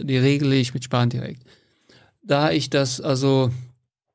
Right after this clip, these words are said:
in der, in den letzten Monaten immer so gehandhabt habe und da, da, da wir eigentlich im Großen und Ganzen vertrauensvoll zusammengearbeitet haben,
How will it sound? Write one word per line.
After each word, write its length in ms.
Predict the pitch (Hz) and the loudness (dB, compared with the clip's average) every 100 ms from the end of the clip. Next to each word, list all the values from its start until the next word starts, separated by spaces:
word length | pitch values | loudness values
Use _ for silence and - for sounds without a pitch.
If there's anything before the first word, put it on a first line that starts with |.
| _ | _
in 160 | 139 127 | -2 2
der, 180 | 123 127 | 2 2
in 100 | - | 0
den 220 | 135 123 | 0 2
letzten 580 | 127 127 - 131 127 120 | 0 -2 -4 -2 2 2
Monaten 520 | 127 139 139 131 143 | 2 2 0 -2 -2
immer 180 | 151 156 | 0 0
so 140 | 147 | 0
gehandhabt 480 | 127 120 127 139 135 | 0 0 0 -2 -4
habe 120 | 139 | -4
und 80 | 131 | -2
da, 120 | 127 127 | -2 -4
da, 300 | 147 135 131 | -6 -4 -4
da 260 | 147 143 143 | -2 0 2
wir 260 | 143 127 | 0 -2
eigentlich 720 | - 139 160 170 156 143 135 135 | -2 0 0 0 0 0 -2 -2
im 80 | |
Großen 300 | 131 131 123 135 | -2 -2 -2 -2
und 60 | |
Ganzen 320 | 123 120 123 | -2 -2 -2
vertrauensvoll 640 | 123 120 127 127 123 127 123 | -6 -4 0 2 2 0 -2
zusammengearbeitet 920 | 127 120 120 120 - - 131 - - | 0 0 0 -2 -6 -10 -12 -12 -14
haben, 260 | - 185 | -14 -14